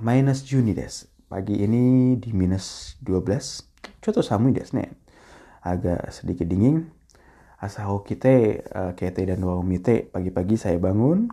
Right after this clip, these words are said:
ngeliat handphone. Eh, baterai wa nana persen desu.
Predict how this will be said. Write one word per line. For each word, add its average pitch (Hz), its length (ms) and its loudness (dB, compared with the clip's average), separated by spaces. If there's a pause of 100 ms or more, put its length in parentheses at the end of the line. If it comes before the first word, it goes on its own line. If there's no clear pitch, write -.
ngeliat 92 800 2 (400)
handphone. 120 560 2 (880)
Eh, 92 240 2
baterai 113 480 4
wa 101 160 2 (1120)
nana 95 320 2
persen 95 320 0
desu. - 400 -8